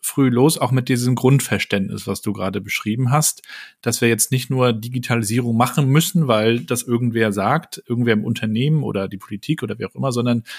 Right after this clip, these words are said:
dass wir von uns aus überlegen, wie wir Probleme lösen können. Und ich frage mich manchmal, ähm,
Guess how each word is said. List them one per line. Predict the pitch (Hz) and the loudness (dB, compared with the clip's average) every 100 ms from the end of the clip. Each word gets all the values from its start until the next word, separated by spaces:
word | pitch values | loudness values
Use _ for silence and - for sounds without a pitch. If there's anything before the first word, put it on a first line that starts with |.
| - | -16
dass | 120 - | -8 0
wir | 123 | 0
von | - 123 | 2 0
uns | 135 160 - | 2 0 0
aus | 131 127 - | -2 -2 -2
überlegen, | 123 123 135 123 | 0 0 0 0
wie | 120 | 2
wir | 123 120 120 - - | 4 4 2 -6 -6
Probleme | 127 120 135 120 | -2 2 2 4
lösen | 98 92 - 104 | 2 -2 -8 -6
können. | 113 135 156 - - - - _ _ | -2 -2 -2 -8 -20 -20 -20 _ _
Und | - 113 117 107 - _ _ _ _ _ _ - - - | -4 0 0 -4 -10 _ _ _ _ _ _ -20 -16 -8
ich | - | -6
frage | - 107 127 131 | -2 -2 0 0
mich | 123 | 2
manchmal, | 123 123 - 127 127 127 - | 2 0 -2 -2 0 -2 -2
ähm, | 110 110 117 | -4 -2 -6